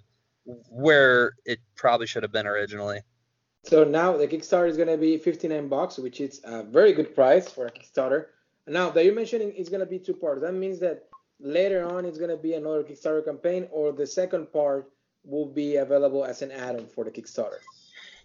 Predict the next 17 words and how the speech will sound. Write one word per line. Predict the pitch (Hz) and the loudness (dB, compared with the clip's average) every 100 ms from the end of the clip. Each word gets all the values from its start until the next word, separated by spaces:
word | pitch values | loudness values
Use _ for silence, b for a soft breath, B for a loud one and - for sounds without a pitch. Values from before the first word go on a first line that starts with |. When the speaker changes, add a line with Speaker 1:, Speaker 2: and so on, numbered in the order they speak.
| - | -4
Speaker 1:
Yeah, | 135 165 180 147 | 6 10 10 10
we | 143 | 6
talked | 156 175 175 | 4 2 2
about | 170 175 170 | 4 4 6
that | 170 | 4
as | 151 | 2
well, | 127 156 156 147 120 | 2 4 8 6 4
and, | 127 123 | -2 -2
um, | 120 120 117 113 110 - - - | 0 2 0 -2 -8 -14 -16 -2
I | 143 | -2
thought | - 170 170 | 0 6 6
it | 175 | 6
would | 165 | 2
be | 151 151 | -2 -2
a | |
good | 139 151 | -2 0
idea, | 147 135 127 143 143 143 131 | 2 0 -4 -2 2 2 0